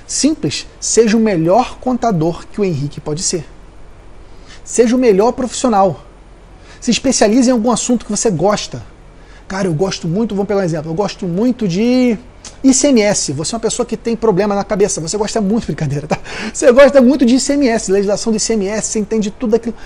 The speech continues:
Cara, se torna o melhor profissional da tua região. Porque quando você se tornar o melhor profissional da sua região, você se torna único. E quando você se torna único, você conquista mais clientes. As pessoas gostam de conversar com os melhores.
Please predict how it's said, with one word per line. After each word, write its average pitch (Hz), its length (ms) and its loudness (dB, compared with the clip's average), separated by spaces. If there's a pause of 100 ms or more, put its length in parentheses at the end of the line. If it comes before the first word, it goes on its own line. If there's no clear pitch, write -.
(220)
Cara, 277 360 0 (160)
se - 140 -10
torna 269 260 0
o 302 40 -2
melhor 254 400 2
profissional 208 480 2
da 196 80 2
tua 196 120 -2
região. 165 400 -2 (1300)
Porque 196 180 -6
quando 254 120 4
você 262 100 0
se - 80 -4
tornar 240 200 4
o 247 40 4
melhor 240 320 6
profissional 220 300 -4
da - 60 -6
sua 170 100 -4
região, 180 280 -2
você 190 200 -6
se - 80 -10
torna 202 240 -4
único. 180 380 0
E - 20 -8
quando 214 180 -4
você 185 100 -4
se - 100 -6
torna 160 220 -6
único, 185 480 2 (720)
você 147 220 -8
conquista 139 400 -8
mais 147 160 -8
clientes. - 460 -10 (1800)
As - 120 -6
pessoas 190 600 2
gostam 202 420 0
de 202 160 -2 (460)
conversar 180 420 0
com - 140 -6
os 185 80 -2
melhores. 202 560 2